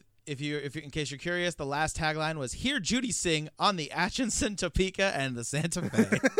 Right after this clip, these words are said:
Speaker 2: I love that c-, they were just like, "Here,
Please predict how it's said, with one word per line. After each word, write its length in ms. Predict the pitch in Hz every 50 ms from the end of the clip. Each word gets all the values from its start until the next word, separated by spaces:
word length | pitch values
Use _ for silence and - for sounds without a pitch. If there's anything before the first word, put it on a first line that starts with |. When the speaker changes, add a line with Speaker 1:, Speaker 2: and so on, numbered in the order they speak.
| 480 - - 415 - - - - - - - - - - - - - - - - - - - 415 - - - 403 - - - - 392 - - _ - - 262 294 320 339 - -
Speaker 2:
I 220 | - 233 262 262 - - - - -
love 400 | 240 214 220 233 254 277 359 226 202
that 220 | 220 208 185 - - -
c-, 80 | 233
they 260 | 214 160 175 180 180 175
were 160 | 170 170 170
just 400 | 147 151 175 175 170 - - -
like, 340 | 160 147 143 143 - - - - - - - 156 -
"Here, 400 | - - 165 190 240 254 233 226